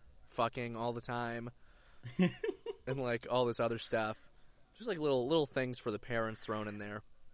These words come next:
Speaker 2: I love the O S S office, too, how all of them are kind of forced to go out into the wall.
Speaker 1: Yeah, no, it's cool.
Speaker 2: Like, they're, they're, like, these little green, like, um,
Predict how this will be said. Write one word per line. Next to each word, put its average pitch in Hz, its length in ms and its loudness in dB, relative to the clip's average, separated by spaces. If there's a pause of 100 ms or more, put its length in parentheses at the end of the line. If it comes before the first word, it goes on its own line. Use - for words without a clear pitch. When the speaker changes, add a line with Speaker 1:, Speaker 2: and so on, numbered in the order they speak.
(260)
Speaker 2:
I 185 140 12
love 220 280 12
the 208 160 10
O 170 140 12
S 165 140 8
S 147 180 8
office, 123 480 6
too, 117 500 0
how 131 480 8
all 139 220 8
of 139 160 2
them 139 560 4
are 131 240 6
kind 135 260 2
of 123 80 2
forced - 680 -2
to 131 80 -4
go 120 200 4
out 120 240 8
into 127 240 -2
the 120 140 4
wall. 104 540 2 (320)
Speaker 1:
Yeah, 127 320 6 (100)
no, 117 160 -2
it's 107 100 -4
cool. 107 300 0
Speaker 2:
Like, 160 260 10
they're, 160 160 10
they're, 160 240 10
like, 160 160 10
these 151 200 0
little 156 180 6
green, 139 640 4
like, 120 340 4
um, 104 540 0